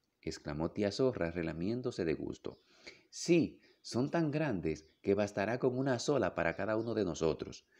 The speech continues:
Por eso he pensado en convidar a tío Tigre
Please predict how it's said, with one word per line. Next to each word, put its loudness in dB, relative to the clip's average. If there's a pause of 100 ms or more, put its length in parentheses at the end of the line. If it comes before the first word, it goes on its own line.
(180)
Por 0
eso 2
he 4
pensado 0
en -2
convidar 0
a -6
tío 0
Tigre 2